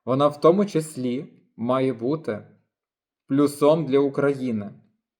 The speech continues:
Тому сьогодні ми будемо з вами дивитись прогноз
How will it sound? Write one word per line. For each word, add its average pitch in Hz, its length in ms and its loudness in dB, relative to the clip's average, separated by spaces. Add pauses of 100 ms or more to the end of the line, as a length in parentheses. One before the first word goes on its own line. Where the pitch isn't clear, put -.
(600)
Тому 151 220 0
сьогодні 170 400 2
ми 165 100 -4
будемо 151 400 0
з 120 80 -8
вами 123 280 0
дивитись 147 420 -2
прогноз 139 720 0